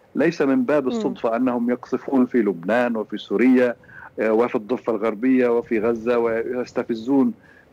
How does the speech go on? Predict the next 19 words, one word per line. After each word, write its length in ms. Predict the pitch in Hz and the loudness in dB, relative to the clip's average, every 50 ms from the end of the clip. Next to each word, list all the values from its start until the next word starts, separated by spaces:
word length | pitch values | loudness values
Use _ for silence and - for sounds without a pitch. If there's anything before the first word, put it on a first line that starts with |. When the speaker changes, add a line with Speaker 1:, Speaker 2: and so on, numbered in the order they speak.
| - - - | -4 0 0
Speaker 1:
على 320 | - - - 120 135 143 | 0 0 0 0 -2 -2
الحدود 420 | 131 - - 135 117 135 143 127 131 | -2 -2 -4 -4 -2 -2 0 0 0
المصرية 540 | 123 123 120 117 - - 131 135 131 131 | 0 0 -2 -4 -4 -4 -2 0 2 2
ويستفزون 680 | 123 120 120 123 120 - 123 117 120 113 117 139 135 127 | 2 2 2 0 -2 -4 -8 -6 -6 -4 -2 -2 -2 -2
في 80 | 131 | -2
القدس، 320 | 123 - - - 151 - 262 | -6 -6 -4 -4 -2 2 2
Speaker 2:
ما 140 | 269 320 | 4 4
Speaker 1:
لأن 240 | 494 571 605 605 523 | 4 4 4 4 4
Speaker 2:
الذي 140 | 381 330 294 | 4 2 0
يحدث 440 | 277 311 - - 240 208 208 - _ | -2 -2 -4 -4 -4 -4 -6 -6 _
في 60 | - | -12
الضفة 320 | 214 190 220 226 - 240 | -8 -8 -8 -6 -4 -4
الغربية؟ 480 | 226 202 190 185 202 196 196 233 233 233 | -4 -4 -4 -4 -6 -6 -4 -4 -2 -2
هذه 300 | 277 339 294 294 277 233 | 0 0 0 0 0 0
أيضًا 200 | 294 269 208 220 | 0 0 0 0
نقطة 480 | 220 233 247 240 - - - 185 170 - - - - - - | -2 -2 -4 -4 -6 -6 -6 -6 -6 -6 -10 -18 -20 -12 -6
هامة. 360 | 214 214 196 180 160 139 - - - _ _ _ _ _ _ _ _ _ _ _ _ _ _ _ _ _ _ _ _ _ _ _ _ - | -4 -2 -2 -2 -4 -8 -12 -14 -20 _ _ _ _ _ _ _ _ _ _ _ _ _ _ _ _ _ _ _ _ _ _ _ _ -4
Speaker 1:
هو 260 | - 147 160 - - | -2 0 0 0 0
تصعيد 720 | - - 160 147 - - 139 143 165 165 170 156 135 - | -2 -4 -4 -6 -4 -4 -4 -2 -2 -2 -4 -4 -6 -8